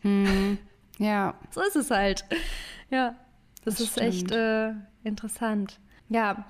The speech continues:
Speaker 2: aber so viel dazu.
Speaker 1: So
Speaker 2: Wo,
Speaker 1: viel.
Speaker 2: wie sind wir darauf gekommen?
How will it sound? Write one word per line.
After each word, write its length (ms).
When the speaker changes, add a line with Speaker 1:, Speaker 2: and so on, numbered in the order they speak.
Speaker 2:
aber 320
so 100
viel 180
dazu. 580
Speaker 1:
So 100
Speaker 2:
Wo, 100
Speaker 1:
viel. 80
Speaker 2:
wie 20
sind 160
wir 80
darauf 320
gekommen? 640